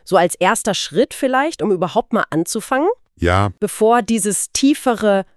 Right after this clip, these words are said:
Speaker 1: Mindset da ist, von dem Oliveira spricht. Ja, der Gedanke ist nachvollziehbar. Aber de Oliveras Punkt ist ja, ein Tool allein, das ist es nicht.
Speaker 2: Okay.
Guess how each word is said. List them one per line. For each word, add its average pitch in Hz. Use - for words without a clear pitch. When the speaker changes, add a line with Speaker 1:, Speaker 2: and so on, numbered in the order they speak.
Speaker 1:
Mindset 170
da 151
ist, -
von 165
dem 165
Oliveira 160
spricht. -
Ja, 185
der 285
Gedanke 220
ist 220
nachvollziehbar. 160
Aber 214
de 233
Oliveras 233
Punkt 247
ist -
ja, 131
ein 175
Tool 302
allein, 190
das 180
ist -
es -
nicht. 131
Speaker 2:
Okay. 80